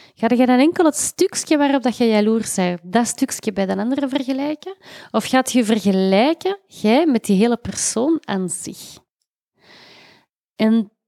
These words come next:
net dat is hetgeen in de praktijk dat we vaak zien gebeuren. Dat mensen <clears throat>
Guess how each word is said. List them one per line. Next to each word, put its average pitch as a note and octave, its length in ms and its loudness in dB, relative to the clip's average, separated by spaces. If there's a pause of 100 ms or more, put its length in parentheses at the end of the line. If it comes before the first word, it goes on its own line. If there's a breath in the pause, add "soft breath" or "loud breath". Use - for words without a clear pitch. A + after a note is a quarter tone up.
(100)
net A3+ 320 0
dat G#3+ 280 0
is E4+ 100 2
hetgeen C4+ 400 2
in C#4 80 4
de B3 60 2
praktijk A3 600 -2
dat G3+ 120 2
we F#3+ 80 -2
vaak F#3+ 280 -4
zien G3+ 220 -6
gebeuren. - 500 -16 (880 loud breath)
Dat G3+ 140 -2
mensen C4 460 2 (200)
<clears throat> B3+ 200 0